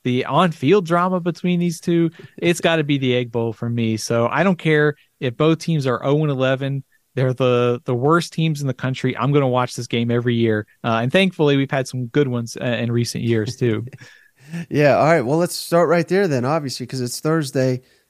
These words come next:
Speaker 2: Thanksgiving, Ole Miss at Mississippi State, battle for the golden egg here. And, you know, one of the best <laughs> rivalry trophies that's <laughs> in all of college football.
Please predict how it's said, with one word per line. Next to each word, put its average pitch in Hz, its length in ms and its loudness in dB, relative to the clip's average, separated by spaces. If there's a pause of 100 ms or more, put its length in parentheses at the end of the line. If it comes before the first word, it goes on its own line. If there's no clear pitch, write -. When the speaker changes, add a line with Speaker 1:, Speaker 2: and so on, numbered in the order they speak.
(140)
Speaker 2:
Thanksgiving, 143 580 0
Ole 147 200 0
Miss 135 460 -2
at 143 320 0
Mississippi 139 540 -4
State, 139 360 -4
battle 143 320 0
for 131 140 -8
the 113 100 -4
golden 135 400 -2
egg 139 260 -2
here. 156 360 -4
And, 110 240 -8 (840)
you - 80 -12
know, 104 80 -8
one 131 140 -4
of 117 80 -4
the 117 60 -6
best 131 320 -2
<laughs> - 20 -20
rivalry 139 540 0
trophies 175 680 0
that's 120 220 -6
<laughs> - 460 -6
in - 500 -8
all 135 240 2
of 135 80 -6
college 143 400 0
football. 147 640 0